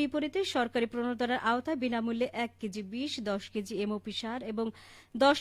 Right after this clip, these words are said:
কেজি ডিএপি সার প্রদান করা হয়েছে। নওগাঁ জেলা কৃষি সম্প্রসারণ অধিদপ্তরের উপপরিচালক হুমায়রা মণ্ডল বলেন, বিগত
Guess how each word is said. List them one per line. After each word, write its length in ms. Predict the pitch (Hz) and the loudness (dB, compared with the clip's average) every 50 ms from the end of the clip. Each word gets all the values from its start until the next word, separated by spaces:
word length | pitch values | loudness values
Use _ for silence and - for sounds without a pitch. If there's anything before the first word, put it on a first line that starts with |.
| - - | 2 0
কেজি 220 | 320 302 262 320 302 220 | 0 2 2 2 2 4
ডিএপি 280 | 233 214 208 - 226 208 | 4 4 4 2 -2 0
সার 180 | - 233 208 196 190 - - | 2 2 2 2 0 -4 0
প্রদান 260 | - 269 262 277 285 294 - | 2 2 4 4 2 2 0
করা 160 | - 185 175 175 175 | 0 -2 -2 0 0
হয়েছে। 300 | 185 170 - - - 185 160 - - - - - - - - | -2 -2 -2 0 0 0 0 -2 -6 -14 -20 -20 -6 2 8
নওগাঁ 320 | 254 277 277 277 269 320 277 | 10 10 10 10 8 4 4
জেলা 180 | 269 311 311 339 320 | 4 2 2 0 0
কৃষি 220 | - 302 285 - 330 - 339 | -2 -4 -4 -4 -2 0 2
সম্প্রসারণ 460 | 302 302 285 320 311 - 339 330 311 311 | 0 2 0 -2 -2 0 0 0 2 2
অধিদপ্তরের 500 | 240 226 247 233 226 214 - - 233 226 190 | 2 2 0 0 0 -2 0 0 0 0 0
উপপরিচালক 640 | - 220 - 220 214 208 208 - 233 240 262 294 - - | -2 -4 -2 0 0 0 0 -2 -2 -2 -2 -2 -2 -2
হুমায়রা 380 | - 269 262 277 294 302 311 302 247 | 0 0 2 2 2 2 2 4 4
মণ্ডল 300 | 220 208 196 180 196 190 - - 196 208 | 4 2 2 0 -2 -4 -4 -4 -4 -2
বলেন, 260 | 196 190 214 254 277 277 - - - - - - 240 | -2 0 0 -2 -4 -4 -6 -14 -18 -20 -8 0 2
বিগত 280 | 269 294 269 330 330 | 4 4 4 4 2